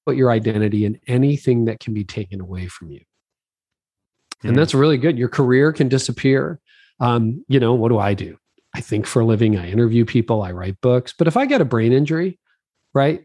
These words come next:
Speaker 1: that would, that would probably be, 'cause a physical thing, okay, I could do this from a wheelchair if I had to,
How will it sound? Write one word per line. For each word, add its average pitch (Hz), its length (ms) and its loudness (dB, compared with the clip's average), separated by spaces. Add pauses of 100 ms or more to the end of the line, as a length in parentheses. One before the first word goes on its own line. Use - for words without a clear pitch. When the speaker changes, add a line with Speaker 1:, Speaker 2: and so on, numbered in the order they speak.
Speaker 1:
that 131 180 0
would, 135 280 0
that 127 200 0
would 127 260 0
probably 123 320 0
be, 113 340 0
'cause 123 200 -4
a 117 40 2
physical 139 420 0
thing, 135 280 0
okay, 139 200 0
I 107 120 -4
could 127 120 0
do 123 120 0
this 117 140 -2
from 107 140 -4
a 92 60 -6
wheelchair 123 520 -2
if 120 120 -10
I 110 40 -8
had 120 280 -2
to, 120 260 0